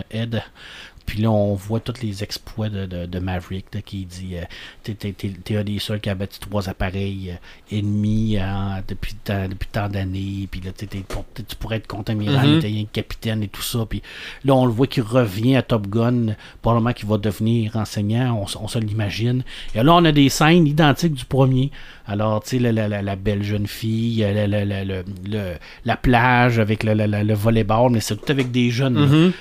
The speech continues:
Speaker 1: sais, fait qu'on voit que c'est le même, la même histoire qu'ils vont re-, refaire un peu.
Speaker 2: Ok.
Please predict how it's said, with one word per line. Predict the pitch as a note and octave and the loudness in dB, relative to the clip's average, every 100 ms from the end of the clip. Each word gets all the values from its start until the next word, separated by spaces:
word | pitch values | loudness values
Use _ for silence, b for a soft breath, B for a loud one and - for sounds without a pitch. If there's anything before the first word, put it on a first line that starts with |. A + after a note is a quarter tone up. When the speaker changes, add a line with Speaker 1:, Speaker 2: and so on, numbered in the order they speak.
| B | B
Speaker 1:
sais, | - D#3 | 0 2
fait | C#3+ | 2
qu'on | - C#3+ | 4 4
voit | C3 B2 A3+ | 4 6 6
que | A3+ D3 | 6 4
c'est | C3 | 4
le | B2+ | 4
même, | C3+ D#3 F3 A#2+ A2 | 6 8 8 6 4
la | A#2+ | 2
même | B2 D#3 D3 | 6 8 8
histoire | A#2+ - C3 C#3+ D3+ | 4 0 6 6 6
qu'ils | - A#2 | 2 0
vont | A2+ A#2 | 2 2
re-, | A2 A#2+ D3 C3+ | 0 4 6 6
refaire | A2+ A#2+ B2+ - C#3+ C3 | 4 2 2 4 4 6
un | A#2 | 2
peu. | G2+ C3 | 4 4
Speaker 2:
Ok. | A#2+ | 6